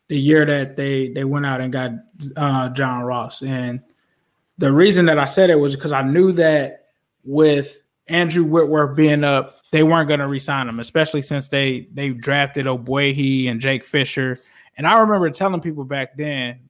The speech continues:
uh, primarily my guy Moody, one of my Bengals friends, I told him, I was like, "You know that this means that we're gonna have Cedric Ogbuehi, like, starting at left tackle next year. Like, we're gonna be horrible." Like, and at that moment, I think I was pushing for Cam Robinson or something like that.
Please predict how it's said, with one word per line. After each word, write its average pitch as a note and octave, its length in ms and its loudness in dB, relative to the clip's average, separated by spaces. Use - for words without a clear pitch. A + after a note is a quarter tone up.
uh, C3+ 220 -10
primarily D3 500 -6
my C3+ 160 -4
guy C3 240 -4
Moody, C3+ 440 -4
one B2+ 160 -6
of B2+ 60 -8
my B2 200 -6
Bengals C#3 360 -8
friends, C3 480 -10
I E3 120 2
told G#3 320 6
him, F3 160 4
I E3 60 6
was E3 200 4
like, C#3+ 360 -2
"You D#3+ 160 -2
know G#3+ 180 6
that F#3 200 4
this F3 120 -2
means E3 280 -2
that C#3+ 120 -2
we're C#3 140 -8
gonna C#3+ 220 -6
have C3+ 260 -4
Cedric C3+ 300 -8
Ogbuehi, B2+ 720 -10
like, B2+ 360 -4
starting C#3+ 420 0
at A#2+ 120 -6
left C3+ 240 -4
tackle C#3+ 320 -2
next A#2 340 -10
year. A#2 160 -10
Like, A2+ 240 -12
we're D3+ 140 0
gonna D3+ 200 4
be C#3 120 4
horrible." C3+ 500 4
Like, A#2 360 -4
and C#3 420 -2
at C#3 200 -2
that G3 160 4
moment, F3+ 320 6
I D3+ 80 2
think D#3+ 160 0
I D3 60 2
was C#3 120 2
pushing - 320 -2
for C3+ 140 -8
Cam C3+ 320 -2
Robinson B2+ 520 -2
or B2 80 -8
something C3 320 -8
like B2 220 -10
that. B2+ 300 -8